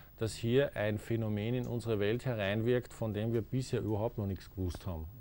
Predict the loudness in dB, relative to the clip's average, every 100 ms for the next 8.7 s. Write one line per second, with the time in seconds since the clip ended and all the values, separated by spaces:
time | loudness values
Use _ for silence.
0 | -6 -2 -2 -2 -4 0 -2 -2 -2 -2
1 | -2 0 0 0 -2 0 0 2 2 2
2 | 2 -2 -2 -2 0 0 0 -4 -4 2
3 | 4 6 6 4 -4 -16 -18 -18 -10 -4
4 | 0 2 0 4 6 6 4 2 2 2
5 | 0 -2 2 2 2 2 4 4 2 2
6 | 2 2 2 2 -2 -4 2 6 6 6
7 | 2 0 -2 -2 -2 0 0 -2 -2 0
8 | 0 0 0 0 0 -2